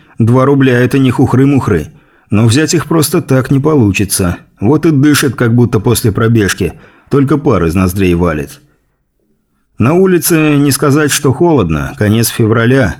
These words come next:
но градусов десять мороза есть.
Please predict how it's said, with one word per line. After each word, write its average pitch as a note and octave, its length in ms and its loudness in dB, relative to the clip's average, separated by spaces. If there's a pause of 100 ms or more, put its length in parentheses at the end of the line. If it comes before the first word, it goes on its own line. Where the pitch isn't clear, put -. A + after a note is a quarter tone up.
(140)
но A2 160 0
градусов C#3+ 560 2
десять B2+ 380 0
мороза B2+ 400 2
есть. F2+ 500 0